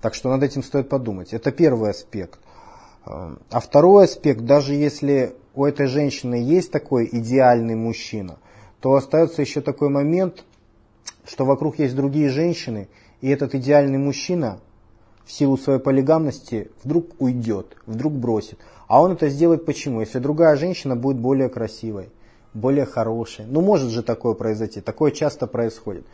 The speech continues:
Поэтому женщине нужно быть во всеоружии. Ей нужно быть красивой, ухоженной. Ей нужно флиртовать, притягивать,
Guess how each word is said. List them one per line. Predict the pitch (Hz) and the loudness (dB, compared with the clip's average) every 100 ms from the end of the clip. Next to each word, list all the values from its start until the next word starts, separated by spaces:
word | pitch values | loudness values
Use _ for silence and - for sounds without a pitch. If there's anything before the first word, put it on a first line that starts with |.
| - - - | -20 -20 -2
Поэтому | - 147 156 160 | 2 2 2 0
женщине | 151 214 214 180 160 | 0 0 0 -2 -2
нужно | 147 156 143 | -2 -2 -4
быть | 127 147 131 | -4 -2 -4
во | |
всеоружии. | 120 143 127 123 127 110 113 | -4 0 2 2 0 -2 -2
Ей | 117 147 | 0 0
нужно | 147 135 123 123 | 0 -4 -4 -4
быть | 117 131 131 - | -2 -2 -4 -6
красивой, | 117 117 - 165 165 151 135 | -4 -4 -4 -2 0 0 -2
ухоженной. | 113 107 - 143 143 131 123 113 - - - | -4 -6 -2 0 0 -2 -6 -6 -10 -12 -4
Ей | 139 | -2
нужно | 147 123 131 | -2 -4 -4
флиртовать, | 135 127 139 143 156 151 | -4 -2 0 2 2 0
притягивать, | - 123 - 156 143 135 127 117 | -6 -8 2 2 4 0 0 -2